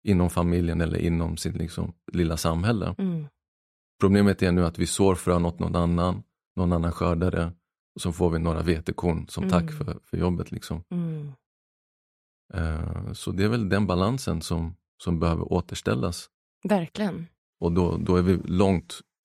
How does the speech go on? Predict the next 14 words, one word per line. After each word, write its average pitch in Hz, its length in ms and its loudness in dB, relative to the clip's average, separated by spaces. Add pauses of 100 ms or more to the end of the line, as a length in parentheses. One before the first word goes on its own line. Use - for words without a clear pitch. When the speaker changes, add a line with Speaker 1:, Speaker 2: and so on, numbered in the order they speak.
(240)
Speaker 1:
på 87 120 -2
väg 90 320 0 (420)
till 82 380 -2
ett - 180 -12
bättre 85 340 0
samhälle 85 560 0 (480)
Speaker 2:
Mm. 190 200 2
Speaker 1:
och 170 60 -2
bättre 117 240 -2
mänsklighet, 87 440 -2
tror - 180 -12
jag. 92 80 -12 (720)
Speaker 2:
Exakt. - 880 -6
Speaker 1:
Mm. 82 120 -6